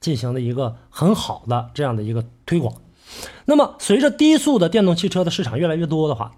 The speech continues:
低速电动汽车依靠的自然优势就是新能源电动汽车，它实用性、成本性、便捷性等等都受到了一些呢这个城镇居民或者说呢偏远地区的一个青睐，而且呢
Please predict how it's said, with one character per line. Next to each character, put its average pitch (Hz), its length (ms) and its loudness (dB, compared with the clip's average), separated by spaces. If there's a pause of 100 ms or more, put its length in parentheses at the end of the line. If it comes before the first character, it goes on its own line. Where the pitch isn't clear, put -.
低 269 160 6
速 240 160 0
电 202 120 2
动 165 120 2
汽 185 100 -2
车 143 160 -2
依 202 140 0
靠 220 160 2
的 156 100 -2
自 202 140 -2
然 175 160 2
优 180 120 2
势 180 180 -2
就 226 220 0
是 135 200 -4
新 269 200 2
能 226 140 4
源 165 100 4
电 156 160 0
动 135 80 0
汽 123 140 -6
车， 110 200 -6 (520)
它 208 400 -2
实 - 200 0
用 254 140 4
性、 180 180 0 (120)
成 180 220 0
本 127 160 2
性、 127 160 -6 (160)
便 233 180 4
捷 127 140 0
性 127 160 -4 (560)
等 180 200 0
等 - 200 -2 (180)
都 208 220 2
受 220 340 0
到 156 160 4
了 120 140 0
一 147 100 -2
些 147 240 -4
呢 131 140 -2
这 120 100 -4
个 113 80 0
城 156 220 0
镇 262 100 4
居 160 140 2
民 113 180 0
或 196 200 -2
者 131 120 0
说 147 200 0
呢 127 100 -2
偏 269 200 2
远 143 140 2
地 135 120 -2
区 123 180 -6
的 127 80 -4
一 123 80 -4
个 123 100 -2
青 127 160 -4
睐， 131 100 -2 (520)
而 233 160 2
且 185 160 2
呢 139 180 -2